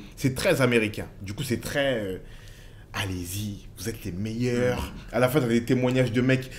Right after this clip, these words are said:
Speaker 1: Ça a révolutionné ma vie,
Speaker 2: Ouais.
Speaker 1: j'ai fait ça, et depuis, j'ai gagné un million de dollars en
Speaker 2: Ouais.
Speaker 1: trois mois. »
Speaker 2: Ouais.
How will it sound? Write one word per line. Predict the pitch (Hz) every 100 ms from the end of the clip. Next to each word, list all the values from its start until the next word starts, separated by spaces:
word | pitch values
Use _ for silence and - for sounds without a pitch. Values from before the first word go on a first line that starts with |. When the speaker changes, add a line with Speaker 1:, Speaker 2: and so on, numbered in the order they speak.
| -
Speaker 1:
Ça | 214
a |
révolutionné | 190 185 196 - 190
ma | 180 185
vie, | 165 208
Speaker 2:
Ouais. | 208 208 - 139
Speaker 1:
j'ai | 147 180
fait | 180 175
ça, | - 208 202
et | 170
depuis, | 139 190 185 196 214
j'ai | 202
gagné | 165 175 202
un | 240
million | 214 220
de | 202
dollars | 196 208 220
en | 196
Speaker 2:
Ouais. |
Speaker 1:
trois | 196 202 202
mois. » | 208 214
Speaker 2:
Ouais. | -